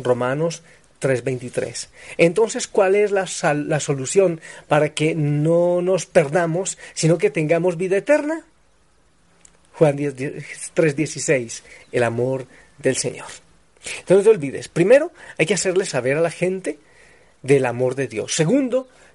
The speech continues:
que el pecado nos lleva a renunciar, como a rehusar ese amor que el Señor nos tiene.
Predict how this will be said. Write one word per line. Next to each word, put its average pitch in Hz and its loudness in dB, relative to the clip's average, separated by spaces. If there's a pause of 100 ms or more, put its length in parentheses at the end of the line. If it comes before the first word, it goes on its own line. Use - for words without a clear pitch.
que 226 4
el 151 0
pecado 165 0
nos 135 -4
lleva 180 2
a 151 0
renunciar, 139 -2 (240)
como 123 -2
a 123 2
rehusar 139 0 (260)
ese 170 2
amor 165 0
que 175 -4
el 156 -4
Señor 131 -4
nos 131 -6
tiene. 156 2